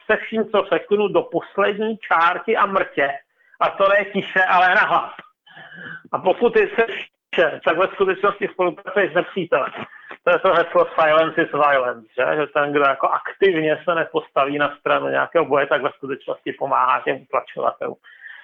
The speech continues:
No tak, eh, to, to je, to je ta, upřímně řečeno, atmosféra, která se mi naprosto hnusí,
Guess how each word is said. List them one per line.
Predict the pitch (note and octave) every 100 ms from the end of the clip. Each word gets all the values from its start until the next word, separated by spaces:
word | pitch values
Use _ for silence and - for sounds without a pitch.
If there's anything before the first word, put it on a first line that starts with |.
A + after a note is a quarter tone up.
| _ A3+
No | A3
tak, | A#3 -
eh, | A3 F3 - F#3 -
to, | G3
to | G3 G#3+
je, | G#3 G3+
to | F#3+
je | G#3 -
ta, |
upřímně | F3+ - G3 F#3 F3+
řečeno, | F3+ E3+ F#3+ -
atmosféra, | E3 F3 - F3+ F3+ E3
která | - E3 D#3+ -
se |
mi | F3
naprosto | D#3 C#3 D#3+ - E3+
hnusí, | C3+ C#3 - E3 E3+ -